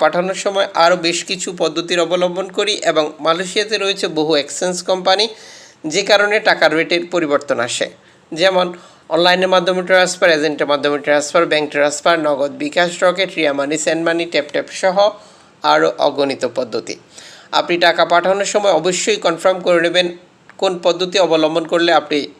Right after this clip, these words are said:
সর্বোচ্চ রেট পাচ্ছেন এবং সরকার ঘোষিত প্রণোদনা পাচ্ছেন। সাম্প্রতিক সময় বেশ কয়েকজন অভিযোগ করছেন সরকার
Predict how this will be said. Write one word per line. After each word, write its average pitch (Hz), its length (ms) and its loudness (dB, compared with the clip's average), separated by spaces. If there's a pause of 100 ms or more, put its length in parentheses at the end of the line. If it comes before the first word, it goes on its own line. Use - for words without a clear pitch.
(280)
সর্বোচ্চ 151 380 -2 (100)
রেট 131 180 -4
পাচ্ছেন 156 320 0 (500)
এবং 147 120 -2 (220)
সরকার 190 320 2 (120)
ঘোষিত 165 300 -4 (120)
প্রণোদনা 127 500 -4
পাচ্ছেন। - 300 -2 (1000)
সাম্প্রতিক 180 480 -2 (100)
সময় 196 260 4 (200)
বেশ 180 120 0 (100)
কয়েকজন 185 340 0 (100)
অভিযোগ 165 240 -4 (100)
করছেন 185 260 -2 (140)
সরকার 156 240 2